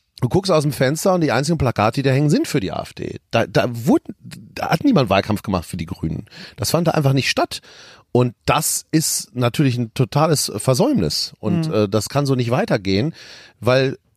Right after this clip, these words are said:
Speaker 1: ehrlich gesagt, wir haben ganz andere Probleme, die auf uns zukommen und wir brauchen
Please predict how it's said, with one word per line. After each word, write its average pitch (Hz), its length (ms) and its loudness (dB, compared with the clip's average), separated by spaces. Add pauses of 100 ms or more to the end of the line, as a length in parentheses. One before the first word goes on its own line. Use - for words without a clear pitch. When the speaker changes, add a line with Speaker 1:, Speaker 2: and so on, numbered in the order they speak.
Speaker 1:
ehrlich 160 200 2
gesagt, 139 360 0
wir 131 120 2
haben 147 260 2
ganz 120 180 0
andere 190 220 0
Probleme, 110 360 0
die 110 80 2
auf 113 140 2
uns 113 140 -2
zukommen 139 400 -2
und 120 160 -6 (140)
wir 127 120 2 (220)
brauchen 110 640 0